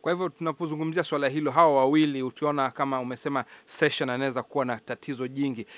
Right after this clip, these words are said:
je, kuna uwezekano wakashindwa kupita katika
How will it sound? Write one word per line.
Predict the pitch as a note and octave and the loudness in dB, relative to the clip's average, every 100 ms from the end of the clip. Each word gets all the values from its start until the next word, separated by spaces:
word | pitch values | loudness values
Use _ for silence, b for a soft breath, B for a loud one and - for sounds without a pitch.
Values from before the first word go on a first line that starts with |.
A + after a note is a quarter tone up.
| B | B
je, | D#3 F3+ E3 | 2 4 4
kuna | - D#3 | 2 0
uwezekano | D3 A#2+ B2 - E3+ F#3+ F#3 D3 | 2 0 -4 6 6 6 2 0
wakashindwa | B2 - C3+ B2 A#2+ A2+ - - G3+ G3 F3+ B B - | -2 0 0 2 0 -2 -10 -2 2 6 6 B B -12
kupita | G#3 - F#3 D#3+ | -10 -6 -2 -2
katika | D#3+ F#3+ E3+ | -4 -4 -2